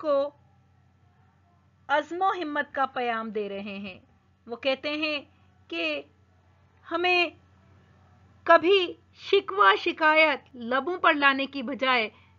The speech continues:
ऐसा नहीं करना कि जिसकी वजह से कहीं हमारा रब हमसे नाराज हो जाए।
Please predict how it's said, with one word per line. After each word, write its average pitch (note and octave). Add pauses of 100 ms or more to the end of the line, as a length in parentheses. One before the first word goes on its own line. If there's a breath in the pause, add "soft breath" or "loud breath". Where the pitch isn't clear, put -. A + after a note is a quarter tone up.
(880 soft breath)
ऐसा D#4+
नहीं C#4+
करना A#3+ (280)
कि D4
जिसकी D4+
वजह C#4
से C#4
कहीं C4 (260 soft breath)
हमारा A#3+
रब A3+
हमसे A3+
नाराज G3+
हो G3
जाए। F#3